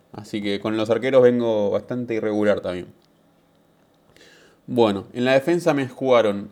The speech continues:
Abraham, que sacó un siete, Rogel, que sacó otro siete. Hasta ahí arranqué bien, con dos vallas invictas. El Cholo Benítez y Juan Cáceres no jugaron ninguno de los dos,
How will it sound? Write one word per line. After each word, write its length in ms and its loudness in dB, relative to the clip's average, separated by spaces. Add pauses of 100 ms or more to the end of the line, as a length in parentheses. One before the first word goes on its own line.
Abraham, 600 2
que 120 -4
sacó 200 -2
un 140 -4
siete, 500 -4 (380)
Rogel, 480 2
que 100 -4
sacó 260 2
otro 260 0
siete. 480 -2 (1160)
Hasta 260 0
ahí 120 4
arranqué 420 2
bien, 280 -2 (160)
con 180 -2
dos 120 2
vallas 320 2
invictas. 500 -8 (960)
El 180 -8
Cholo 300 4
Benítez 580 2
y 100 -4
Juan 220 6
Cáceres 380 2
no 140 -2
jugaron 400 4
ninguno 260 4
de 60 4
los 80 4
dos, 320 8